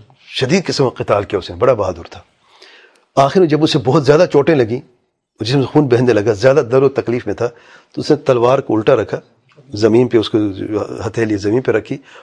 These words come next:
اور جو نوک ہے اپنے سینے میں رکھی، یہاں پہ سینے میں، اور اپنے آپ کو اس میں دبا کر اپنی جان، یہاں کی تلوار جو ہے اس کے پیچھے سے نکل آئی اور اس نے اپنی جان لے لی۔ یعنی کیا کیا اس نے؟ خودکشی کی۔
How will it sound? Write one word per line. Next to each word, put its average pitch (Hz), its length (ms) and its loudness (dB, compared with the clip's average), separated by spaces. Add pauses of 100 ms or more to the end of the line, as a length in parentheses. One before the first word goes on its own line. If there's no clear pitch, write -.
(140)
اور 131 140 2
جو 131 140 2
نوک 147 340 2
ہے 135 40 4
اپنے 123 180 0
سینے 131 240 2
میں 127 100 4
رکھی، - 240 0 (380)
یہاں 110 200 -2
پہ 107 120 -4 (500)
سینے 107 160 -6
میں، 123 100 -10 (140)
اور 135 560 0
اپنے 123 180 -4
آپ 117 160 0
کو 117 60 -6
اس 110 160 -10
میں 110 100 -2 (500)
دبا 110 200 0
کر 107 140 -2
اپنی 98 260 -8 (300)
جان، 104 220 -12
یہاں 123 160 0
کی 123 140 -2
تلوار 117 340 -2
جو 104 160 -6
ہے 110 40 -4
اس 104 120 -12
کے 107 60 -8
پیچھے 104 280 -8
سے 104 120 -10 (440)
نکل 104 240 -6
آئی 107 80 -4
اور 101 100 -8 (560)
اس - 100 -12
نے 113 60 -2
اپنی 110 140 -6
جان 107 260 -4
لے 95 80 -8
لی۔ 87 120 -14
یعنی 120 220 -4 (260)
کیا 123 120 0
کیا 120 160 -2
اس 101 120 -6
نے؟ 107 80 -12 (500)
خودکشی 101 360 -10
کی۔ - 160 -20